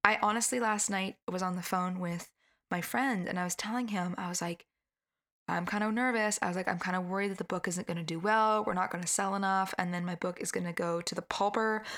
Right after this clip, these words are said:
and they're gonna pulp all the copies that we've printed, and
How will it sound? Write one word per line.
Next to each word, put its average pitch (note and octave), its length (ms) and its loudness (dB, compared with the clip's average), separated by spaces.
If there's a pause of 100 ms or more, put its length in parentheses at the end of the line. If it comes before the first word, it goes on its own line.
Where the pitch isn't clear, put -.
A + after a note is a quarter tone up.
(140)
and F3+ 80 0
they're F3+ 80 2
gonna F3+ 280 0
pulp G#3 460 4
all G3 140 4
the A3 80 0
copies G#3 460 0
that - 140 0
we've F3+ 320 -4
printed, G3+ 540 0
and E3+ 480 0